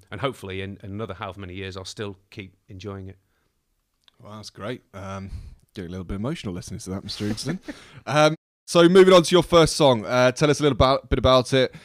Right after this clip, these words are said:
Speaker 2: why it's, uh, why it means something to you, and, and what it is.
Speaker 1: Okay, well, um, I've already mentioned that I was born and raised in, uh, in Manchester, and, uh, I mentioned this in assembly yesterday, actually, that I'm a Manchester United fan.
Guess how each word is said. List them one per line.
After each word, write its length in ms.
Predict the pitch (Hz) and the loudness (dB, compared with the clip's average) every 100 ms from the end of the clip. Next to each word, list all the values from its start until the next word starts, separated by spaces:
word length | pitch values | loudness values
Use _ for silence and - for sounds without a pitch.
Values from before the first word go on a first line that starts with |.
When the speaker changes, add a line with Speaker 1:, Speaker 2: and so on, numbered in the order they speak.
| _ | _
Speaker 2:
why 280 | 120 127 127 | 0 4 4
it's, 280 | 110 - - | 0 -6 -2
uh, 480 | 117 113 113 110 113 _ | 0 2 2 0 -2 _
why 180 | 120 123 | -4 -2
it 60 | |
means 220 | 117 123 107 | 0 -2 -2
something 220 | 117 117 | -4 -6
to 120 | - | -4
you, 240 | 117 117 113 | -2 0 -2
and, 220 | 107 107 | -6 -6
and 140 | 110 | -4
what 100 | 110 | -2
it 80 | 117 | -2
is. 240 | 120 110 - - _ _ _ | -2 -6 -10 -18 _ _ _
Speaker 1:
Okay, 260 | 156 160 131 | -8 -4 -2
well, 320 | 143 143 143 - | -2 -4 -6 -10
um, 380 | 139 131 131 - 127 | -8 -6 -8 -10 -6
I've 100 | 139 | -2
already 160 | 143 | -2
mentioned 320 | 139 143 123 117 | -2 -6 -8 -8
that 60 | |
I 60 | 113 | -8
was 140 | 110 | -10
born 260 | 90 123 120 | -8 -8 -6
and 100 | 113 | -6
raised 460 | 113 107 95 - - | -8 -8 -12 -14 -12
in, 480 | 117 104 101 101 104 - | -8 -8 -8 -10 -14 -14
uh, 140 | 104 | -14
in 140 | 117 110 | -10 -6
Manchester, 720 | 127 131 117 - - 101 98 - _ _ _ _ | -6 -6 -8 -10 -10 -12 -12 -18 _ _ _ _
and, 760 | 123 120 120 120 117 113 - - - | -4 -2 -2 -4 -6 -8 -10 -14 -14
uh, 140 | 101 76 | -16 -8
I 60 | |
mentioned 300 | 127 160 139 | -6 -4 -6
this 100 | 120 | -8
in 60 | 123 | -8
assembly 360 | 123 190 185 135 | -6 -4 -4 -4
yesterday, 400 | 123 - 202 147 | -6 -6 -4 -4
actually, 240 | 107 117 | -6 -10
that 120 | 110 | -8
I'm 80 | 120 | -8
a 40 | 113 | -6
Manchester 440 | 131 123 127 - | -6 -8 -10 -10
United 360 | 107 117 110 110 | -10 -8 -10 -12
fan. 300 | - 113 | -8 -8